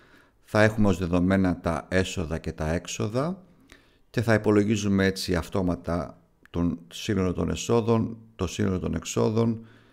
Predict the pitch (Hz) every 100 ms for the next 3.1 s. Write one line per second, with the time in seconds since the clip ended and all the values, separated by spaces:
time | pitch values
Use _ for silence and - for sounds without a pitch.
0 | _ _ _ _ - 98 - 92 90 92
1 | 98 104 107 139 117 98 92 87 85 98
2 | 92 - 95 - 90 80 76 87 87 80